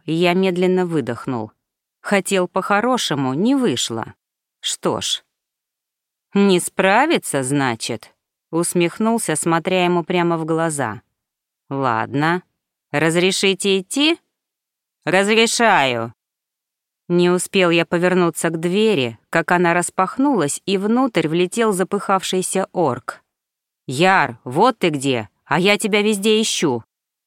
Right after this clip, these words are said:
"Устроили тут вечер встреч",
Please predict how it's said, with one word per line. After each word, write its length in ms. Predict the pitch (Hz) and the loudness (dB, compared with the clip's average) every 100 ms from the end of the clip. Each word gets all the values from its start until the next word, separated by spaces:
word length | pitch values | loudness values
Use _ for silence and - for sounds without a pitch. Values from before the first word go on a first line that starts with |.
| _ _ _ _ _ _ | _ _ _ _ _ _
"Устроили 920 | 160 185 - 214 247 226 165 147 143 | 0 0 0 2 6 6 6 4 2
тут 220 | - 156 | 0 0
вечер 440 | 170 175 143 147 131 | 2 2 2 0 -2
встреч", 720 | - 160 170 147 123 - | 0 2 4 2 0 -6